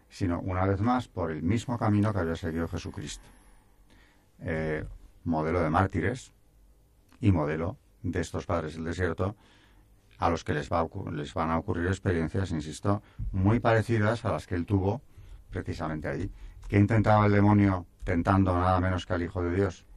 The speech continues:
encarnado? Pues evidentemente impedir la redención del género humano, al que odia, ha odiado siempre y seguirá odiando. Los padres del desierto, sin tener, por supuesto, la misma trascendencia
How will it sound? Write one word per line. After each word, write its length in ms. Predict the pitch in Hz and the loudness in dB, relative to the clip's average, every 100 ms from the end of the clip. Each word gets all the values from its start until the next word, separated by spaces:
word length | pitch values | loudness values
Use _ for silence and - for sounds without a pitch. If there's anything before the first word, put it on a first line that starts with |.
| - | -10
encarnado? 560 | 87 87 87 101 90 - - - _ _ _ _ _ | -4 -2 2 2 2 -2 -18 -20 _ _ _ _ _
Pues 120 | 92 | -10
evidentemente 760 | 78 76 85 85 85 87 92 - - - - | -8 -4 -2 -2 0 0 0 -2 -6 -20 -4
impedir 500 | 98 87 92 87 95 | -2 0 0 0 2
la 120 | 92 | 0
redención 420 | 78 69 69 82 | 0 -4 -6 -6
del 120 | 76 67 | -6 -6
género 280 | 151 69 | -8 -6
humano, 340 | 71 82 113 151 - - - - - - | -4 -4 -4 -6 -16 -20 -20 -20 -20 -10
al 180 | 87 85 | -6 -4
que 160 | 90 82 | 0 2
odia, 400 | 90 95 98 - | 2 2 0 -2
ha 140 | 80 82 | -4 -4
odiado 380 | 82 85 85 87 | -2 -2 -2 0
siempre 400 | 104 98 - 113 | 4 4 2 -2
y 40 | |
seguirá 360 | 101 95 151 151 | -2 -4 -2 0
odiando. 420 | 220 - - - - - - - - - - | 2 2 0 -4 -16 -20 -20 -20 -20 -12 -6
Los 80 | 95 | 4
padres 260 | 123 123 | 6 6
del 120 | 123 | 4
desierto, 400 | 117 110 135 113 | 2 2 0 0
sin 180 | 92 87 | 0 0
tener, 320 | 92 101 101 - - - | 0 0 -2 -8 -20 -10
por 180 | - 123 | 0 0
supuesto, 560 | - 90 107 - 101 92 - - - - | 2 0 0 -2 -8 -14 -18 -20 -20 -4
la 200 | 98 90 | 0 4
misma 280 | 98 98 98 | 4 4 2
trascendencia 760 | 95 95 98 95 104 - 90 | 2 0 0 2 2 0 -6